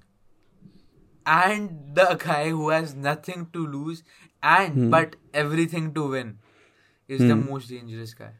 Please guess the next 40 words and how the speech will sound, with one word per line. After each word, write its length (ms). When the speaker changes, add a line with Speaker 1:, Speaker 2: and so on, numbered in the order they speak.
Speaker 2:
Yeah. 140
इसी 200
बात 260
को 160
मतलब 300
अगर 320
तूने 340
जिस 160
तरीके 280
से 160
Speaker 1:
Power, 140
Speaker 2:
और 360
Speaker 1:
power, 380
we 100
still 220
have 220
the 180
video. 580
Speaker 2:
<laughs> 40
इसी 280
को 80
अगर 320
दूसरे 380
पर्सपेक्टिव 540
से 120
और 160
या 100
फिर 160
मैं 100
अपने 200
तरीके 280
से 100
रखना 260
चाहूँ 220
तो 80
मैं 180
कहूँगा 240
कि 200
you 460
do 60